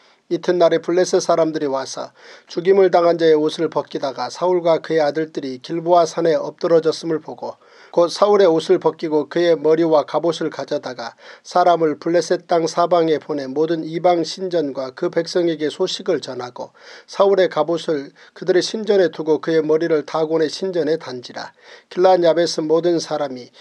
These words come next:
블레셋 사람들이 사울에게 행한 모든 일을 듣고 용사들이 다 일어나서 사울의 시체와 그의 아들들의 시체를 거두어 야베스로 가져다가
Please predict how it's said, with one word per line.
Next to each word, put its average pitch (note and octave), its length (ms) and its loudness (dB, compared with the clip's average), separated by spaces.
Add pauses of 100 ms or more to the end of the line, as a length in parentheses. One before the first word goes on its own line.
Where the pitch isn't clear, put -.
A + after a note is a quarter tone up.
(160)
블레셋 F#3+ 380 2
사람들이 F3 480 2
사울에게 F3+ 420 2
행한 E3 260 0
모든 E3 360 0
일을 D3 180 -4
듣고 - 500 -12
용사들이 D#3+ 580 0
다 D#3 180 0
일어나서 D3 600 -2 (260)
사울의 F3+ 380 2
시체와 E3 580 0
그의 D#3+ 260 0
아들들의 E3 480 0
시체를 F3 560 -4
거두어 D3+ 440 -4 (300)
야베스로 E3+ 540 2
가져다가 D3+ 560 0